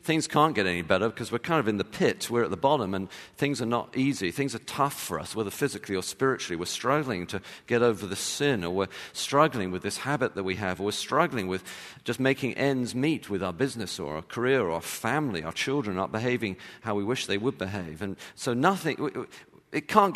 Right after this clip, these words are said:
it, we're right at the bottom and it's never gonna get any better. You know, it's, it, we can think about this in this way, um, as individuals, we can think about it in this way as, as Christians, we can think about it this way,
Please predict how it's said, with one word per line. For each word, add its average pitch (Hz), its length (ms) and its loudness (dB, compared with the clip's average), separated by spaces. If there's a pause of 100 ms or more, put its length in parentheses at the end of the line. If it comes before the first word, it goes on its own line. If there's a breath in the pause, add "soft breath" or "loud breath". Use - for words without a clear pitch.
it, 147 160 -4
we're 156 340 2
right 185 220 8
at 170 60 2
the 156 80 4
bottom 139 180 2
and 139 60 8
it's 143 120 0
never 147 200 6
gonna 117 180 2
get 104 160 2
any 90 200 -2
better. 85 280 -2 (460 loud breath)
You 143 80 2
know, 151 160 8
it's, 151 260 2
it, 160 160 -2
we 156 80 6
can 147 160 -2
think 196 220 2
about 160 200 6
this 139 220 -2
in 139 160 0
this 139 180 0
way, 117 300 2
um, 90 400 -2 (140)
as 98 120 -4
individuals, 135 560 0
we 120 120 0
can 117 120 -2
think 131 200 -2
about 117 320 0
it 82 180 -4
in 113 80 -4
this 117 180 -2
way 107 240 4
as, 92 120 0
as 76 160 -10
Christians, - 480 -4
we 156 80 2
can 160 140 -2
think 208 160 2
about 208 220 6
it 151 80 -8
this 180 200 0
way, 165 200 6